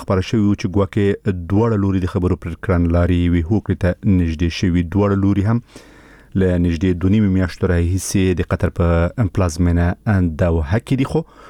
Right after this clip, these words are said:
تر اوسه، اه، نه دي بریالي شوي چې یو جوړجاړي ته ورسیږي. تفصیل یې د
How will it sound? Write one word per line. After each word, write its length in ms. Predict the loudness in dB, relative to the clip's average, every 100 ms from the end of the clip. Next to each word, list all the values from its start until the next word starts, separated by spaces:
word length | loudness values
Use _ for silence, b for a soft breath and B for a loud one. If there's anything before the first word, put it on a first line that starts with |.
| B
تر 120 | -2 2
اوسه، 320 | 2 0 0
اه، 600 | 0 0 -4 -2 0 0 0
نه 60 |
دي 100 | -2 0
بریالي 260 | 0 -2 -2
شوي 200 | 0 -2
چې 180 | -2 -2 0 0 0
یو 160 | 0
جوړجاړي 480 | 0 0 0 0 0 0
ته 40 | 0
ورسیږي. 520 | 0 0 0 0 -2 -4 B B B -6 -4
تفصیل 240 | -2 0
یې 120 | 2 2
د 240 | 0 0